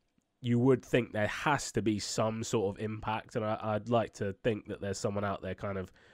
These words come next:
looking at that and studying that, how the actual reduced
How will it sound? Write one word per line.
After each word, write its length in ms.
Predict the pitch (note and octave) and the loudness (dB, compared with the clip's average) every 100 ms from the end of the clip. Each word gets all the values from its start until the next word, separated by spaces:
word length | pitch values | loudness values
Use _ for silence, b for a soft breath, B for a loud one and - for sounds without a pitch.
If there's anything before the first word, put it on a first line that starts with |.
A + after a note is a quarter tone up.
| b | b
looking 400 | A2+ A2+ - G#2+ | 4 4 4 -2
at 140 | G2+ G2 | -2 2
that 220 | G#2+ E2 | 0 0
and 100 | F#2+ | -4
studying 540 | - A#2 G#2+ G#2 G2 | 2 4 4 2 0
that, 220 | G2 F#2+ - | -2 -4 -2
how 300 | G#2+ G2+ G2+ | 0 2 2
the 100 | G2+ | 0
actual 520 | - - G#2 G2+ G2 B B B | -2 -2 0 0 -2 B B B
reduced 760 | A#2 G#2 G2+ A2+ G#2+ - - | 2 4 4 4 4 -2 -12